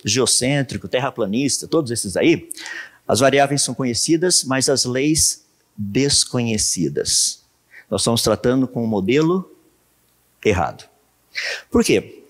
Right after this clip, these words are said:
Isso aí é, ali é modelo geocêntrico, terra plana e tudo mais. Se você pegar o modelo, por exemplo, heliocêntrico,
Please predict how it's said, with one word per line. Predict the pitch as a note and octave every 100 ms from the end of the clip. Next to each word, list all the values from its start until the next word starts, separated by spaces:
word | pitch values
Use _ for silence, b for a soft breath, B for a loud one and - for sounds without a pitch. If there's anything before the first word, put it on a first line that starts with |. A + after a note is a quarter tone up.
| -
Isso | G2 - C3
aí |
é, | D#3+ D#3+ C3 -
ali | A#2 G#2+
é | G2+ D#2+
modelo | G#2+ G2+ A#2+ A#2
geocêntrico, | A2 - C3+ B2+ -
terra | - G#2 F2
plana | A2 A2+
e | G#2
tudo | A2
mais. | G2 - - B B B B
Se | -
você | F3+ -
pegar | B3 G3+ F#3
o | D#3
modelo, | D3+ C#3 C3+
por | A#2+ D3
exemplo, | A#2+ B2 B2 A2+
heliocêntrico, | C3+ C3 G2 - E3 E3+ - -